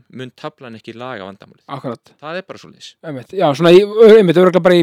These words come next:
Speaker 2: mjög, allan mjög mörgum tilfellum
Speaker 1: Bara
Speaker 2: allan.
Speaker 1: langflestum, skilur.
Speaker 2: Já.
Speaker 1: Þú veist, það er alveg staður og stundu fyrir ákve-, ákveðin lyf og allt það, skilur.
Speaker 2: Klárlega.
Speaker 1: Já. En þú veist, er ástæðan fyrir því þú ert svona þungur í skapinu og komin á þunglyndislyf, var það því þið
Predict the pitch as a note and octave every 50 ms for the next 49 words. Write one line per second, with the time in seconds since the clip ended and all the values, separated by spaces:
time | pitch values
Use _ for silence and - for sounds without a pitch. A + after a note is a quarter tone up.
0 | E3 F3+ G#3 G#3 F#3 E3+ E3+ E3+ E3 F3+ G3+ F#3+ F#3 G3 A#3 C4 - F3 - F#3
1 | G#3+ - D#3+ C3 A#2+ G#2+ G#2+ A2+ - A2+ A#2+ B2+ D3+ E3+ - _ F3+ D#3 - -
2 | F3+ E3+ - F#3 F#3+ E3+ - F3+ - A3 _ A#2 A2+ - _ - A#2 A#2 B2 C3+
3 | C#3 C#3 C#3 C3+ C3+ - - - - - - - C#3+ D3+ C#3+ C#3+ C#3 C3 - -
4 | C#3+ F#3 F#3+ - A#2 G#2 B2 A#2 A2+ B2 A#2+ - - - - - B2+ A#2+ - B2+
5 | A#2 A#2 C3 D3+ F3 D3+ G2+ A#2 A#2+ - - E3+ - - - E3 E3 F3+ G#3 B3
6 | G3+ - A2+ B2+ D3 E3 E3 C#3+ _ _ _ _ _ _ _ _ _ _ _ _
7 | - B2 A#2 - C3+ B2 - - _ _ _ _ _ _ _ _ _ _ _ _
8 | _ _ _ _ _ C3 C#3 - - - C#3+ E3 F#3+ - - G3+ E3 D3+ D3+ C#3+
9 | C#3 B2+ B2 C#3 C#3 C#3 C#3+ D#3+ - - D#3+ C#3+ C3+ - D#3 F#3 - D#3+ C3 -
10 | - D#3 E3 - - B2 A2+ A2 - - C3 B2+ B2 B2 - - D#3+ F3+ - C#3+
11 | A2+ - - F2+ E2+ - _ _ _ A#2 C3+ - - C#3+ C3+ C3+ C3 B2+